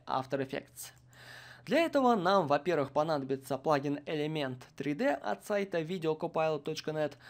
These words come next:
а во-вторых, нам понадобится трёхмерная модель айфона. К сожалению, в интернете я не смог найти качественную три дэ модель айфона пять эс, поэтому в этом уроке мы будем использовать трёхмерную модель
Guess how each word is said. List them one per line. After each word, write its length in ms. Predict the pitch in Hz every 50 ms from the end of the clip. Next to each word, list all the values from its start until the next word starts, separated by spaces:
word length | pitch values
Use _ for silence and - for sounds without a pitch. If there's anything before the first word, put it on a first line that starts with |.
| - - -
а 140 | - 262
во-вторых, 520 | 285 247 202 - - 143 151 220 233 - -
нам 220 | 147 170 214 208
понадобится 640 | - - 139 139 147 165 165 160 160 156 - - 151
трёхмерная 680 | 147 - - 131 123 - - 147 151 143 147 143 135 127
модель 440 | 123 127 127 135 135 135 135 - -
айфона. 640 | - 139 139 131 127 - 151 139 127 - - - - - _ - - - - - - -
К 60 | -
сожалению, 760 | - - 247 240 285 311 302 320 302 277 262 240 220 214 196 180
в 180 | 151 139 156
интернете 580 | 160 156 190 220 247 254 247 - - 208 185 156
я 520 | 139 143 147 160 165 160 151 147 135 131 -
не 140 | - 180 202
смог 280 | 202 - 226 180 143 -
найти 340 | 147 147 143 143 - 147 135
качественную 800 | 135 - 180 160 - - - - - 143 143 139 139 135 135 131
три 180 | - 156 165
дэ 160 | 156 151 143
модель 480 | 131 139 147 147 143 147 139 131 127 127 - - -
айфона 500 | - 147 151 147 - 151 147 139 135 127
пять 300 | 127 123 147 135 175 -
эс, 400 | - - 240 277 285 269 - - - - - - - - - _
поэтому 500 | 165 202 269 294 285 285 262 233 214 165
в 80 | 147
этом 200 | 185 214 - 160
уроке 360 | 147 156 196 254 277 269 233 202
мы 160 | 165 208 247
будем 300 | 214 214 196 170 185 -
использовать 680 | - 190 - - - 208 202 190 190 170 147 147 135 - - _ -
трёхмерную 600 | - 170 165 - - 175 165 143 147 139 135 135
модель 480 | 139 151 170 196 254 277 269 247 -